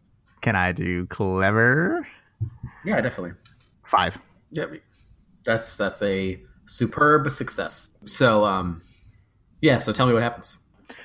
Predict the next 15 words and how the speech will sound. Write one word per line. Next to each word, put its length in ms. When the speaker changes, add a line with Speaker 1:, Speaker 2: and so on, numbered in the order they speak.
Speaker 1:
No, 60
so 140
what 120
I, 80
I, 260
she 180
hangs 220
up 100
the 100
phone, 300
and 80
I 140
go 160
to, 60
like, 240